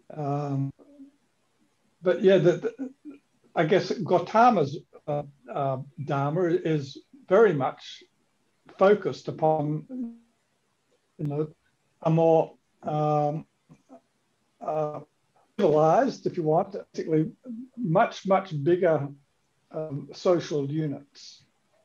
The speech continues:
And, uh, so, so these dharmas are basically trying to sort of come to terms with, with, uh, large populations aggregated in the same place and, and, uh, with, with no sort of, uh, uh,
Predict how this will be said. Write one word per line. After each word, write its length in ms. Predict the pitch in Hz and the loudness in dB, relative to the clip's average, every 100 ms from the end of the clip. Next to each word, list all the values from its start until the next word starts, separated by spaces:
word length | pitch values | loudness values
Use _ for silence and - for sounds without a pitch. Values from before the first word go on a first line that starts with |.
| _ _ _ _ _ _ _ _ _ _ _ _ | _ _ _ _ _ _ _ _ _ _ _ _
And, 320 | 147 147 139 | -8 -6 -2
uh, 340 | 151 147 139 139 _ - | -2 -2 -2 -6 _ -20
so, 240 | - 170 - | -4 -4 -2
so 280 | 170 156 147 | 0 2 4
these 340 | 185 185 - | 4 4 2
dharmas 500 | 185 185 196 170 151 | 2 4 2 0 -4
are 40 | 139 | -6
basically 420 | 160 165 160 147 | -4 -6 -6 -2
trying 400 | 170 180 170 165 | 2 2 2 -2
to 60 | |
sort 280 | 175 156 151 | -2 0 -2
of 40 | 139 _ _ _ | -4 _ _ _
come 300 | - 196 196 190 | 0 0 0 -8
to 100 | 127 | -12
terms 580 | - 180 175 170 151 | -2 0 0 -4 -6
with, 200 | 139 139 170 | -6 -6 -6
with, 340 | 147 139 - 160 | -8 -8 -12 -8
uh, 300 | 147 147 143 - _ _ _ _ | -6 -6 -8 -12 _ _ _ _
large 520 | 156 165 190 196 196 - | -2 2 6 4 2 -4
populations 840 | 170 - 151 180 160 156 139 - _ _ - | -4 -4 -14 -10 -8 -10 -10 -18 _ _ -4
aggregated 720 | 185 175 160 147 165 156 147 - | 0 0 -2 -2 -2 -2 -6 -8
in 60 | 151 | -10
the 80 | 139 | -8
same 360 | - 175 160 | -2 0 0
place 460 | - 170 165 156 - | -4 -2 -2 -4 -8
and, 320 | 139 139 143 | -6 -6 -4
and, 300 | 151 147 139 | -6 -6 -6
uh, 240 | 147 143 139 143 _ _ _ _ | -4 -6 -8 -14 _ _ _ _
with, 120 | 151 175 | -10 -4
with 220 | 156 151 | -4 0
no 200 | 170 170 | 2 2
sort 320 | 170 170 147 | 2 -2 0
of, 160 | 151 139 - | -4 -6 -6
uh, 320 | 147 147 147 - 370 302 | -4 -4 -6 -12 -20 -14
uh, 280 | 156 147 147 | -10 -8 -10